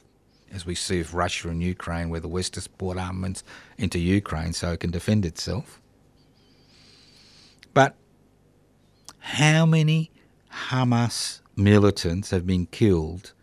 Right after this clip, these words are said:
or are among the fourteen thousand Palestinians killed so far? And that number will escalate in the next few days. How many? Well, we know there's about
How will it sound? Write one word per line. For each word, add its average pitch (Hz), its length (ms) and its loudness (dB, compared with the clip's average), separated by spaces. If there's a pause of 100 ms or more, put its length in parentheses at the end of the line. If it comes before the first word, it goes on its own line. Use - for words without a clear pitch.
(920)
or 110 420 4
are 110 220 6
among 107 640 6
the 101 180 -2
fourteen 117 540 0
thousand 92 600 -2
Palestinians 98 1080 -2 (640)
killed 92 600 2
so 101 380 -2
far? 139 500 -4 (100)
And 101 300 2
that 117 340 0 (600)
number 87 540 -2
will 95 300 -4
escalate 78 760 -6
in 95 160 -10
the 85 80 -8
next 85 280 -10
few 85 200 -8
days. - 540 -14 (560)
How 143 180 6
many? 135 380 6 (1200)
Well, 85 800 -6
we 101 140 4
know 123 80 6
there's 139 200 4
about 104 340 4